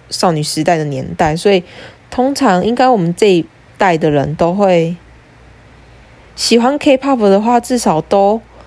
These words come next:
会喜欢过少女时代吧。如果就是有喜欢女团，真的都会爱过少女时代。所以真的不难理解说他们为什么会有这样的表现啊，因为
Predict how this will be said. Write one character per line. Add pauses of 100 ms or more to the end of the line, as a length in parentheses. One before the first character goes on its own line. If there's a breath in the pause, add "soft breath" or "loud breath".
会
喜
欢
过
少
女
时
代
吧。
如
果
就
是
有
喜
欢
女
团，
真
的
都
会
爱
过
少
女
时
代。 (1600 loud breath)
所
以
真
的 (360)
不
难
理
解
说
他
们
为
什
么
会
有
这
样
的
表
现
啊，
因
为